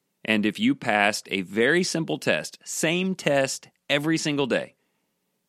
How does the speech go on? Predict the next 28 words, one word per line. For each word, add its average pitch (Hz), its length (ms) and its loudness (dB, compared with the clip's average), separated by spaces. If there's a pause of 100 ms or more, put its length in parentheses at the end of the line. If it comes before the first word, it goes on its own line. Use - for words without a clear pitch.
if 110 180 0
you 151 160 0
passed 160 460 2
it, 90 160 -2 (260)
by 107 160 4
the 104 160 2
end 139 80 0
of 147 80 2
that 135 180 2
day, 98 440 0
you 135 140 -2
get 139 180 0
to - 80 -12
take 117 240 -2
that 107 160 2
hundred 98 240 -4
bucks. - 420 -8 (560)
And 113 120 2
tomorrow 117 260 4
morning, 151 400 0
there'll 131 180 2
be 160 120 2
another 156 300 4
one 95 160 0
there 90 140 0
in 90 80 -2
its 90 120 -6
place. - 500 -6